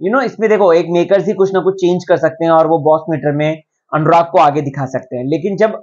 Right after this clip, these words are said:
अनुराग को वो यहाँ पे आगे दिखा रहे हैं तो भाई main show में इतनी ज्यादा उसकी बेइज्जती क्यों कर रहे हैं? सवाल तो जेन्युइन है ना। और same मुनव्वर का है, मुनव्वर को शो में इतना appreciation मिल रहा है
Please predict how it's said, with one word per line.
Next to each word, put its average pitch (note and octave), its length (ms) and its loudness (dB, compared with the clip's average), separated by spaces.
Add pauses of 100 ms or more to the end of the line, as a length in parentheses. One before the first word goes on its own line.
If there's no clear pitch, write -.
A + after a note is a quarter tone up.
अनुराग F3 420 2
को A3 100 0
वो G3+ 180 0
यहाँ D#3 220 -2
पे G3+ 120 0
आगे D#3 220 2
दिखा C#3 280 -2
रहे C3+ 140 -2
हैं C#3 160 -6 (400)
तो A3 40 0
भाई A3+ 300 2 (240)
main G#3 380 0
show A3 200 0
में A3 120 0
इतनी G#3+ 300 0
ज्यादा G3 240 2
उसकी G#3 240 -8
बेइज्जती E3+ 340 0
क्यों A3+ 220 -4
कर F3 160 2
रहे C3 160 -4
हैं? A2 100 -10 (920)
सवाल C3 320 2
तो G3 140 2
जेन्युइन F#3 420 2
है D#3 80 4
ना। F3 120 2 (360)
और E3+ 160 2
same A3+ 280 2
मुनव्वर G#3 360 2
का G3+ 140 4
है, F#3+ 160 4
मुनव्वर D#3 300 0
को F#3+ 180 -2
शो F3+ 200 -2
में E3+ 60 -4
इतना F3+ 180 -4
appreciation D#3+ 600 -4
मिल C#3 140 0
रहा D3 140 4
है C3+ 160 2